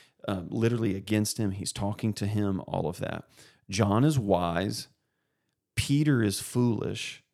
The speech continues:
because he's constantly overreacting. He's overconfident.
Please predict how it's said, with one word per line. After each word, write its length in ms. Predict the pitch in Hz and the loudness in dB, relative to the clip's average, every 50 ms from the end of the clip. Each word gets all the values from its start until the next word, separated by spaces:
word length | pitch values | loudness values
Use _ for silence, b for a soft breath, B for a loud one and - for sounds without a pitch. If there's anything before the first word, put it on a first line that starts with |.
| _ - | _ -4
because 380 | 117 110 - 120 110 104 - | -4 -2 0 0 0 0 0
he's 200 | - 104 95 92 | 0 -2 -2 -2
constantly 1200 | - - - - - 120 127 135 135 135 135 131 131 123 - - - 120 101 67 92 101 95 90 - - | -4 -8 -12 -10 -8 -6 -2 0 4 6 6 6 6 4 2 -2 -2 -4 -2 -2 -2 -2 -2 -2 -2 -2
overreacting. 1300 | - 113 117 113 104 110 101 92 85 82 87 107 127 135 135 131 131 - - 135 127 127 123 123 120 - B B B B B B | 0 0 0 0 -2 -4 -6 -6 -6 -4 -4 -2 0 2 0 0 -2 -2 0 2 2 4 4 2 0 -2 B B B B B B
He's 220 | B - 120 101 107 | B -2 0 0 2
overconfident. 1200 | 101 104 98 85 87 85 - - - 135 127 123 123 117 - - 120 113 117 117 113 113 110 110 | 2 2 0 0 -4 -8 -8 -6 -2 0 2 2 2 0 0 -2 0 2 2 4 2 2 0 -2